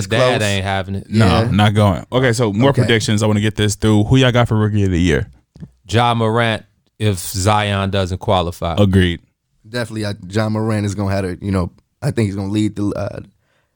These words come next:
Speaker 1: lead rookies in minutes and things
Speaker 3: He's
Speaker 1: like
Speaker 3: already
Speaker 1: that.
Speaker 3: looking
Speaker 1: Yeah.
Speaker 2: Ain't
Speaker 3: really
Speaker 2: in his
Speaker 3: good.
Speaker 2: bag,
Speaker 1: Yeah.
Speaker 2: yeah.
Speaker 3: I'm like, "Oh, you transitioned to this league very quickly."
Speaker 2: 'Cause the
Speaker 3: Like
Speaker 2: keys are, is, is,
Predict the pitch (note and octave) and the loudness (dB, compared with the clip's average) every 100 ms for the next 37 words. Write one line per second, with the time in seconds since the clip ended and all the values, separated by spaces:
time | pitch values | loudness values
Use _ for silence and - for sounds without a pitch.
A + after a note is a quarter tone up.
0 | - B2 B2+ B2+ A#2+ A#2+ G2+ G2+ A#2+ A#2+ | -2 0 2 2 0 -2 -2 0 0 0
1 | A2+ - G2 C#3 E3 A2+ A#2 A2 G#2 G2 | -2 -4 -2 2 4 6 6 6 6 4
2 | G2 F#2 E2+ - G#2+ G2+ A2 B2 G2+ A2+ | 2 0 -2 -4 -4 -4 -2 2 4 6
3 | A2 F#2 F2 D#2+ D2+ A2+ G#2 G#2+ G2+ F#2+ | 4 4 2 0 0 0 0 0 -2 -2
4 | F2 F#2 C3+ G#2+ F2+ G2+ A#2 A2 D3 F#2+ | -4 0 4 4 4 4 4 4 4 2
5 | A#2 G2+ G2 G#2 F#2+ A2 B2 G#2+ G2 F2 | 0 2 -2 -2 0 0 0 -2 -4 -2
6 | F#2 G#2+ F#2 G2+ F2 E2 G2 F#2 G#2+ G2+ | -2 0 -2 -6 -10 -8 -6 -4 -4 -2
7 | C3 C3+ B2 A2 G2 G2+ G2+ - C2 G#2+ | -2 -2 -2 -2 -4 -4 -6 -8 -4 -4
8 | - - | -4 -10